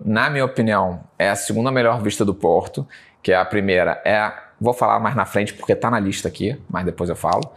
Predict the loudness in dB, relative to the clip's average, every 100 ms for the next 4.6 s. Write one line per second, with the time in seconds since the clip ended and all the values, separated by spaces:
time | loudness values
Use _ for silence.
0 | -20 -20 -4 -4 0 0 0 0 -2 0
1 | 0 2 2 0 0 0 2 0 0 0
2 | 2 2 2 0 -2 2 2 2 0 2
3 | 2 2 0 -2 -2 0 0 2 0 2
4 | 2 2 2 2 -2